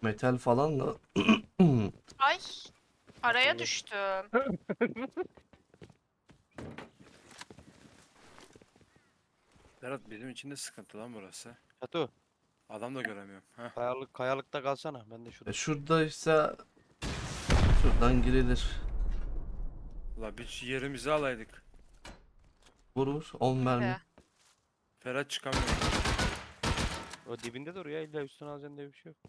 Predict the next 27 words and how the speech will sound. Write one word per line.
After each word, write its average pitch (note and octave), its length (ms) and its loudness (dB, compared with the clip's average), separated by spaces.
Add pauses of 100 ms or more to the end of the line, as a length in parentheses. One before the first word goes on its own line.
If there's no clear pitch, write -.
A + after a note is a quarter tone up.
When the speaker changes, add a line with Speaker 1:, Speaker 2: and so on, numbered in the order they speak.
(2000)
Speaker 1:
Sola D3 200 2
kapı C3 300 0
lan C3+ 180 2
bura. A2+ 220 2
Bura A#2 120 2
olma C3 240 4
ihtimali C3+ 380 -2
yok C#3+ 160 -4
bence. A#2 220 -6 (840)
Speaker 4:
Aşağıdaki C#3 640 -2
galiba B2+ 340 0
ya. G#2 80 -6
Speaker 1:
Usla C3+ 320 2
beni. A#2+ 200 2
Speaker 2:
Kilitler C4 440 0
solu. F#3 540 -10 (140)
Speaker 1:
Şurada B2 260 -2
dur B2+ 120 -6
sabit. A#2 480 -8 (1120)
Speaker 4:
Aşağıdaki C3+ 800 -4 (100)
Speaker 1:
Düz C#3 200 0
bak. B2+ 60 0
Speaker 4:
eşkü - 420 -6
kapalı A2+ 480 -18
gibi A2+ 300 -16
bir G#2+ 60 -18
şey. A2+ 240 -14